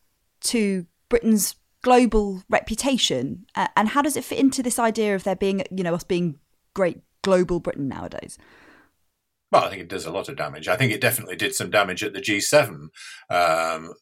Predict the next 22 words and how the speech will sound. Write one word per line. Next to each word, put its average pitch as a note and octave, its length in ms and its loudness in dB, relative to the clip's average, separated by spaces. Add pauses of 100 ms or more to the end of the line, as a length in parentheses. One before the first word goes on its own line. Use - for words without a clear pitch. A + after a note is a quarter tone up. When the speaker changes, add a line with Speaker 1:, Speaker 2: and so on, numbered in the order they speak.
Speaker 2:
when, F2 480 -4
uh, E2+ 260 -6
there F2+ 140 -4
were F2 140 -6
some F2+ 200 -8
pretty - 260 -10
feisty G2 480 0
arguments F#2+ 680 -2 (140)
down F2 240 -4
in F2 100 -12
Cornwall, F2 540 -4 (360)
uh, F#2 280 2
over E2+ 560 -4
this - 260 -4
subject - 600 -4
and E2+ 200 -6
over F2 320 -4
Britain's E2+ 640 -10
role F2 600 -4
in F2+ 420 -8 (400)
the A2 140 -8
vaccine, E2 640 0